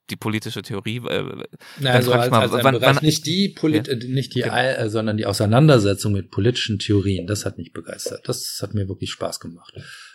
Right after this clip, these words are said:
Speaker 2: Ja.
Speaker 1: Äh, wann ist diese Begeisterung das erste Mal entflammt? War das im Studium oder war das tatsächlich schon vorher und hat dann für Sie zu der Entscheidung geführt, das eben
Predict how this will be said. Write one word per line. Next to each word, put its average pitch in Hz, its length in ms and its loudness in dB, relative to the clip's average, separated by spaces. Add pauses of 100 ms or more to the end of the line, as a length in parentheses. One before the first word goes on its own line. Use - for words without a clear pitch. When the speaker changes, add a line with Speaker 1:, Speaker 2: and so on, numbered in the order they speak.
Speaker 2:
Ja. 98 120 -10 (160)
Speaker 1:
Äh, - 100 -16
wann 104 300 -2
ist - 200 -2
diese 110 140 -6
Begeisterung 95 720 -4
das 92 140 -6
erste - 280 -8
Mal 98 140 -2
entflammt? - 720 -8
War 107 100 2
das 98 260 -2 (160)
im 123 160 0
Studium 165 560 -4
oder 127 220 0
war 113 80 4
das 110 140 -2
tatsächlich 110 420 -8
schon 98 160 -8
vorher 104 400 4
und 101 120 -4
hat 107 140 -2
dann 98 140 -6
für 101 160 -10
Sie 98 160 -10
zu - 120 -12
der 90 120 -2
Entscheidung 95 380 -4
geführt, - 380 -8
das 92 160 -8
eben 92 260 -12